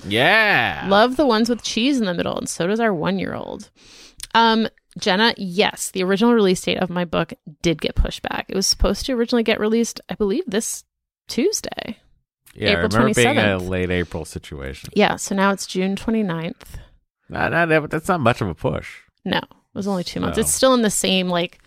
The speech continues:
Speaker 2: season of
Speaker 1: Yeah.
Speaker 2: book releases.
Speaker 1: The same, uh, beach, beach read season?
Speaker 2: Yeah,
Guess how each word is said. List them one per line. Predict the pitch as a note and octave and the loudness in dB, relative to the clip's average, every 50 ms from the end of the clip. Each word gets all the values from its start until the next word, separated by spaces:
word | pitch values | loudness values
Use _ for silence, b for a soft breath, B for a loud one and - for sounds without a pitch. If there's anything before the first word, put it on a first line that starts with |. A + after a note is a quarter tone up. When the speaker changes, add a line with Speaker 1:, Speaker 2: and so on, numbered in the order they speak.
| _ - - | _ -10 -4
Speaker 2:
season | - - - - G3 F3+ E3+ D3+ - - - - F#3 F3+ | -2 0 0 0 0 -2 -2 0 0 0 0 0 -2 -4
of | F3+ - - F3+ F3 | -6 -4 -2 0 0
Speaker 1:
Yeah. | E3+ D#3 D#3+ | 2 2 0
Speaker 2:
book | F3+ E3+ - - | 0 0 0 -2
releases. | - - D#2+ - F#3+ - - F2 - A2 | -2 -2 -2 -4 -4 -2 -2 -2 -2 -2
Speaker 1:
The | A3 | -2
same, | G#3 - - A#2 G#2+ G#2 F#2+ F#2+ F#2 - - | 0 2 4 4 4 4 2 0 -2 -4 -2
uh, | F#2 F#2 F2 E2 D#2+ D#2 D2+ D2+ D#2 | 0 0 0 0 0 -2 -2 -4 -6
beach, | D#2 F2 - - F#2 F2 - - - - | -6 -6 -4 -2 -2 0 -2 -4 -6 -4
beach | - F#2+ F#2 F2 - | -2 -2 -2 -2 0
read | G#2 G2+ G2+ G2 - | -2 -2 -2 -2 -2
season? | - G#2+ G#2 G#2+ A2 A2+ A#2+ A2+ A2 - - - - - - - - - - - _ _ - | -2 -2 -2 -2 -4 -4 -6 -8 -12 -16 -20 -20 -20 -20 -20 -12 -10 -10 -10 -10 _ _ -2
Speaker 2:
Yeah, | - A3+ A3+ G#3 G3 - - - - - - G3+ G#3 | 2 2 4 4 4 2 0 -2 -4 -4 -4 -4 -4